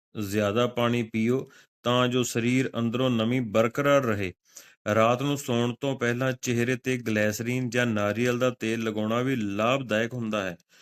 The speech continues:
ਤਾਜ਼ੇ ਫਲ, ਹਰੀਆਂ ਸਬਜ਼ੀਆਂ ਅਤੇ ਸੁੱਕੇ ਮੇਵੇ ਖਾਣ ਨਾਲ ਵੀ ਚਮੜੀ ਜ਼ਰੂਰ ਨੂੰ ਪੋਸ਼ਣ ਮਿਲਦਾ ਹੈ ਅਤੇ ਚਮਕ ਕਾਇਮ ਰਹਿੰਦੀ ਹੈ।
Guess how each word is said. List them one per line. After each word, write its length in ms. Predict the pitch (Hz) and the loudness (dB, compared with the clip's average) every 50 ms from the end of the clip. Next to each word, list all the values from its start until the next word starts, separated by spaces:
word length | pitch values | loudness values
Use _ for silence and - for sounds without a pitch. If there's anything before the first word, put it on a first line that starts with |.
| - _ _ _ - | -20 _ _ _ -2
ਤਾਜ਼ੇ 340 | 98 101 101 95 104 110 113 | -2 0 0 2 2 0 0
ਫਲ, 340 | 110 113 110 110 117 113 - - - _ _ _ - 107 | 2 2 0 2 0 -2 -6 -10 -20 _ _ _ -4 -2
ਹਰੀਆਂ 260 | 104 104 107 110 113 | 0 0 2 0 0
ਸਬਜ਼ੀਆਂ 600 | 110 113 - 110 107 107 104 110 113 117 117 117 113 - _ _ _ - 120 | 0 0 -2 -2 -2 -2 -2 -2 0 0 0 -2 -4 -8 _ _ _ -14 -10
ਅਤੇ 160 | 113 - 127 | -6 -4 -4
ਸੁੱਕੇ 440 | 123 - 127 117 - - - 135 135 | -4 -4 -6 -8 -6 -2 0 0 2
ਮੇਵੇ 440 | 127 120 110 107 104 104 98 90 92 _ _ _ _ _ _ - | 2 2 2 2 2 0 0 -2 -4 _ _ _ _ _ _ -10
ਖਾਣ 320 | - 123 120 117 123 127 | -4 0 0 2 2 2
ਨਾਲ 280 | 131 131 131 131 131 131 | 2 2 2 2 2 2
ਵੀ 120 | 131 123 | 2 0
ਚਮੜੀ 400 | 117 - 127 120 117 117 123 127 | 0 0 0 0 2 2 0 0
ਜ਼ਰੂਰ 520 | 120 117 113 110 120 127 135 135 135 - | 0 0 0 2 2 2 2 0 0 -2
ਨੂੰ 340 | - 127 120 123 135 139 139 - | -2 -2 0 0 0 -2 -2 -4
ਪੋਸ਼ਣ 340 | 117 113 110 - 151 156 156 | -2 -2 -2 -2 -2 -2 0
ਮਿਲਦਾ 320 | 143 123 113 110 104 101 | 0 0 0 0 0 -2
ਹੈ 200 | 92 92 92 87 - _ _ _ _ _ _ - | -2 -4 -6 -10 -12 _ _ _ _ _ _ -12
ਅਤੇ 160 | - - 131 | -8 -4 -4
ਚਮਕ 520 | 120 107 - 123 123 131 143 135 135 123 117 - | -4 -4 -2 -2 0 0 -2 -4 -6 -8 -8 -2
ਕਾਇਮ 300 | - 123 120 135 147 147 | 0 2 2 2 2 2
ਰਹਿੰਦੀ 400 | 139 123 117 117 113 117 117 104 | 2 2 2 2 2 0 0 0
ਹੈ। 140 | 98 92 | -2 -4